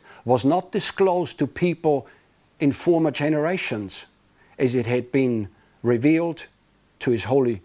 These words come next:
apostles and prophets, as it has now been revealed, rather, uh, to his holy prophets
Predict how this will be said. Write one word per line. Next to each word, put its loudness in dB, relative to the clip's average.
apostles -4
and -4
prophets, -2
as 2
it 2
has 0
now 2
been 0
revealed, -2
rather, 0
uh, 0
to -2
his -2
holy 0
prophets -2